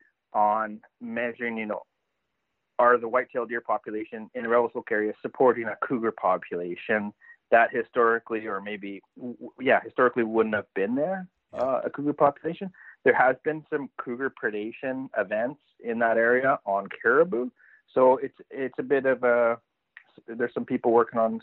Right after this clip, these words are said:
Speaker 1: some studies there. Uh, so we got that, that crew there doing ground trapping. Uh, we don't, we have,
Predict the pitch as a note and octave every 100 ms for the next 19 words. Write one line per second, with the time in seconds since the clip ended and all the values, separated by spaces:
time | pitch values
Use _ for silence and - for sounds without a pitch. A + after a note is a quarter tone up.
0 | _ G#2 G#2 G#2 - G2+ G#2 G#2 G2+ A2
1 | - _ _ - _ _ _ G#2 G2+ G#2
2 | G2+ C#3 A#2+ C#3+ D3 B2+ A#2 _ _ _
3 | B2+ B2 - C#3 C3 C3 C3 B2 _ C#3
4 | C3+ B2+ B2+ C#3 C#3+ - C3 C#3+ F#3+ G#3+
5 | _ - A#2+ A#2+ B2 _ _ _ B2+ B2+
6 | F3+ E3+ E3 _ _ _ _ _ D3 C#3+
7 | B2+ D#3+